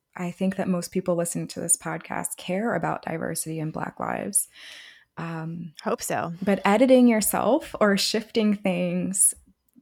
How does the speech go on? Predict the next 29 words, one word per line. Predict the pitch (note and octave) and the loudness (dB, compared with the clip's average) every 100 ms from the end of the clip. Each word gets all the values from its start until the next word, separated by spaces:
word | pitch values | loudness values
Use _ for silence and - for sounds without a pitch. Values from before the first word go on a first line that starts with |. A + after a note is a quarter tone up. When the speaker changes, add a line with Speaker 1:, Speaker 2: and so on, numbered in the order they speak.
| _ - | _ -4
Speaker 1:
you | A3 G#3+ | 2 4
know, | G3 | 4
it's | G#3 - - | 2 -2 2
maybe | A3 A3 | 4 6
even | B3 A3+ G#3 | 4 6 4
that | F3 - | 2 0
fawn | G3 A3 | 2 4
response | F#3+ - D#3 D#3 | 2 0 -2 -2
that | - | -2
you're | - E3 | -2 -4
talking | D#3+ D#3+ E3+ | -6 -8 -6
about | E3 E3 | -6 -4
Speaker 2:
It | F3 | -4
is. | E3+ C#3 - - F#3+ | -4 -6 -10 -14 -14
It | - | -10
Speaker 1:
is | G#3 | 0
Speaker 2:
totally | G3+ G#3+ | 2 2
Speaker 1:
not | A3+ | -2
Speaker 2:
is. | - | -4
Speaker 1:
the | G3+ | -4
healthiest | G#3 G#3 G#3 G3 - | -2 -4 -2 -2 -2
thing | G3 F#3 | -2 -2
to | F3 | -2
do. | F3+ A3 - - F3 _ _ _ G#3 | -4 -6 -8 -12 -14 _ _ _ -4
Speaker 2:
No, | G#3+ A3 | 0 0
it's | G3+ | 0
a | G3 | -6
survival | F#3+ F#3 F3+ F#3 | -8 -6 -8 -8
tactic. | - F3 - F3+ F3 | -10 -12 -12 -14 -16